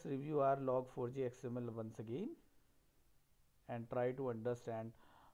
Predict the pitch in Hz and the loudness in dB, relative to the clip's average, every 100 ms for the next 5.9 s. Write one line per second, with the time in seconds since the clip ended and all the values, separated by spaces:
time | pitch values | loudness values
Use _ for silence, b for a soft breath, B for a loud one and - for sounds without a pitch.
0 | B - 113 110 120 117 - 117 120 120 | B -8 -4 2 2 2 0 2 2 2
1 | 113 117 113 - - 117 117 110 107 107 | 0 0 -2 -6 -8 -8 -6 -8 -8 -8
2 | 107 104 - 98 101 - - B B B | -10 -10 -8 -8 -10 -16 -20 B B B
3 | B - 120 135 143 127 127 127 127 127 | B -6 -4 -2 2 4 4 2 0 0
4 | 135 139 - - - - _ _ 127 127 | 0 -2 -8 -20 -20 -20 _ _ -8 -2
5 | 123 - 143 131 - 117 117 117 | -2 2 2 2 0 0 2 0